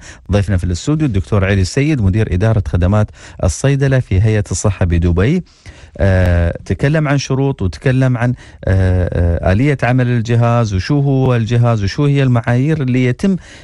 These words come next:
آه، آه، مش توزيع، لا، آه، يتم صرف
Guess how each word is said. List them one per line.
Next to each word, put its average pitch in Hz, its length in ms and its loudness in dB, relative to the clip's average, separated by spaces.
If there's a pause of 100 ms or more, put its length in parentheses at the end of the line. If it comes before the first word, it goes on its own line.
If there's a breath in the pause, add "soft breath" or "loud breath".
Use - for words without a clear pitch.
(120 loud breath)
آه، 104 380 0
آه، 90 580 -2
مش 139 380 0
توزيع، 185 720 0 (120)
لا، 113 320 -2 (140)
آه، 101 100 0
يتم 107 400 0
صرف 190 520 -4